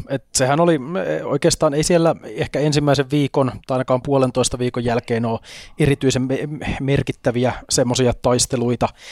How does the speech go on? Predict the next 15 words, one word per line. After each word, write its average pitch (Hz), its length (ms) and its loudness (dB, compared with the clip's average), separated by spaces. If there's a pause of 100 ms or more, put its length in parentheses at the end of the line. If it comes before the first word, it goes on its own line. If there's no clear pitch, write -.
(140)
siellä 127 200 0
kaupungin 127 440 0
alueella, 120 520 2 (140)
siis - 360 -2
sillä 139 340 2
tavalla 123 260 0
nähty, 120 320 -2
että - 180 -2
venäläiset 120 440 0
olisi 117 280 0
oikeasti 123 420 -2
vakavissaan 127 560 0
yrittänyt 131 400 -4
sitä - 140 -4
saartaa. 117 600 0